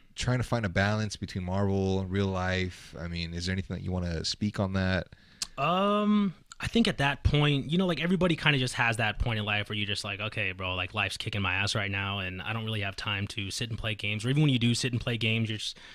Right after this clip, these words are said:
Speaker 2: you're just constantly thinking about your problems in life. So you're just like, "Eh, it's just, it's, it's not fun for me anymore." Like, it just, there's more important things going on, and I can't really sit here and focus. And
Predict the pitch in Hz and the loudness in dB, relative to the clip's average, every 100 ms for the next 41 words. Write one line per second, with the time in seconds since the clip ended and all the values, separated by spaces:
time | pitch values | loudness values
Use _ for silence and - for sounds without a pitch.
0 | - - 156 - 143 135 131 135 135 123 | -4 2 2 4 4 4 0 2 2 4
1 | 120 110 - 107 127 120 127 117 127 - | 2 0 0 2 4 4 4 4 2 0
2 | 123 135 156 175 185 180 - - 170 - | -4 -4 -4 0 2 2 -2 -2 -2 -2
3 | 147 - - 180 - 160 147 120 110 107 | -4 -2 0 0 4 2 4 0 2 2
4 | 107 104 104 107 117 120 - - - - | 2 0 2 0 0 -2 -6 -10 -18 -18
5 | - 165 127 135 160 151 - 151 117 127 | -4 0 4 6 6 4 4 2 0 0
6 | 127 117 127 127 120 123 117 113 - 127 | 0 0 0 2 0 0 0 -2 -4 -8
7 | 117 120 117 107 - 117 120 110 - 117 | -6 -4 -4 -4 -6 -4 -4 -4 -2 -2
8 | 117 113 - 107 | -2 -4 -4 -6